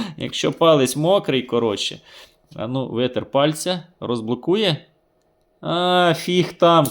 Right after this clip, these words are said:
коротше. Ну да, розблоковує, но не з першого разу. Коротше, якщо у вас ось такий замочок, то треба прийти з ганчіркою або рукавом його витерти. Раптом там дощ був. І тоді він буде адекватно працювати.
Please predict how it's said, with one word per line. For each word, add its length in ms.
коротше. 460
Ну 160
да, 520
розблоковує, 880
но 200
не 100
з 60
першого 380
разу. 220
Коротше, 580
якщо 400
у 40
вас 220
ось 140
такий 400
замочок, 680
то 80
треба 340
прийти 480
з 60
ганчіркою 680
або 280
рукавом 460
його 300
витерти. 680
Раптом 420
там 260
дощ 280
був. 320
І 100
тоді 380
він 200
буде 240
адекватно 640
працювати. 720